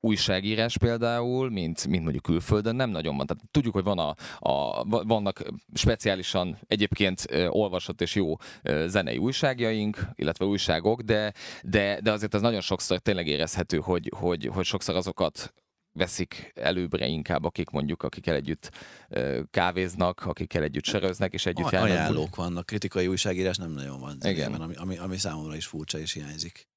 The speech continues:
Speaker 2: De ha, ha, ha, ha már csak promotálni kell a, a, a, az értékes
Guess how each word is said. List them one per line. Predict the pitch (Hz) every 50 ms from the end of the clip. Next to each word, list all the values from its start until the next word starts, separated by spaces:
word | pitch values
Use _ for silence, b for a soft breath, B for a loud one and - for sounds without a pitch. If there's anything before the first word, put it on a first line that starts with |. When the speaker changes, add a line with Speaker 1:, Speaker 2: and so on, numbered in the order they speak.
| _ _ _ _ _ _
Speaker 2:
De | - 101 95 95
ha, | 104 113 113
ha, | 104 101 120 117
ha, | 104 117 123 110 107 - - 107
ha | 120
már | 113 110 110
csak | - - 113 -
promotálni | 127 123 110 95 - 90 87 87 90
kell | - 92 85 87 87
a, | 85 85 85 90 - - - _ _ _
a, | - - - - - -
a, | - - 92 95 - -
az | - 98
értékes | 101 92 90 - - 85 - 90 85 - - - -